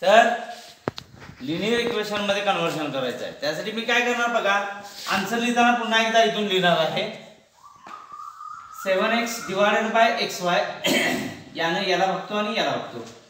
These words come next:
कारण वजाबाकी कुणाची होते, छेद समान असेल तर. वजा दोन वाय छेदात एक्स वाय, दोघांची पण छेद समान म्हणून यांची वजाबाकी झाली असं झालं.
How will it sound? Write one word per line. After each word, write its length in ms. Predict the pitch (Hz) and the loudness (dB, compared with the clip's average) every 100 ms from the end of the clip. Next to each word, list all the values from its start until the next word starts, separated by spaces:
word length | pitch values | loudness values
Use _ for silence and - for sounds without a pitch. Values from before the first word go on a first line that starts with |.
| _ _ 147 | _ _ -12
कारण 160 | 160 | -6
वजाबाकी 440 | 170 175 202 190 202 | -2 0 0 -2 -4
कुणाची 280 | 208 202 202 | 0 0 0
होते, 220 | 185 214 220 | -4 -6 -6
छेद 120 | - | -6
समान 300 | 202 196 185 | -4 -2 -4
असेल 240 | - 127 | -6 -8
तर. 120 | 131 127 - - - _ - | -8 -10 -14 -20 -20 _ -10
वजा 260 | 151 180 | -4 0
दोन 200 | 196 208 | 2 2
वाय 260 | 208 208 214 - - - - | 4 4 4 0 -6 -16 -12
छेदात 240 | 170 175 | -4 -4
एक्स 200 | - - | -4 -8
वाय, 120 | 110 85 - _ _ _ _ | -12 -16 -18 _ _ _ _
दोघांची 380 | 143 165 196 208 | -8 -4 -2 -2
पण 160 | 208 208 | -4 -6
छेद 100 | 208 | -6
समान 260 | 202 196 202 | -4 -2 -2
म्हणून 180 | 202 208 | -2 -2
यांची 260 | 185 202 | -4 -4
वजाबाकी 360 | 202 190 185 180 | -2 -2 -4 -6
झाली 220 | 190 202 | -6 -4
असं 220 | 185 156 | -6 -4
झालं. 200 | 123 - | -6 -8